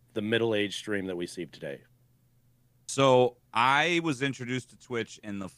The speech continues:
Speaker 2: fall of twenty fourteen. I was,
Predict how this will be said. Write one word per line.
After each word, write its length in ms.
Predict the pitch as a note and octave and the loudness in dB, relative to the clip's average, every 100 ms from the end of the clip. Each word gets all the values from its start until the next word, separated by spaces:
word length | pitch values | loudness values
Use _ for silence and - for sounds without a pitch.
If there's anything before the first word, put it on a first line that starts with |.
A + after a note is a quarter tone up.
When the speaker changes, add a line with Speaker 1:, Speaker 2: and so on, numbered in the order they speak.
| _ - | _ -4
Speaker 2:
fall 560 | A#2 B2 C3 C3 C3 - | -2 0 0 0 -4 -2
of 440 | G2 F#2 F2+ D#2+ | -2 0 -4 -8
twenty 360 | - B2 A#2+ C3 | -16 -10 -6 -6
fourteen. 800 | B2 B2 A2+ - A2 F2 F#2+ A#2+ - _ _ _ _ _ _ - | -6 -6 -6 -6 -8 -6 -6 -8 -12 _ _ _ _ _ _ -2
I 60 | G#2+ | 0
was, 260 | A2 G2+ | 2 -2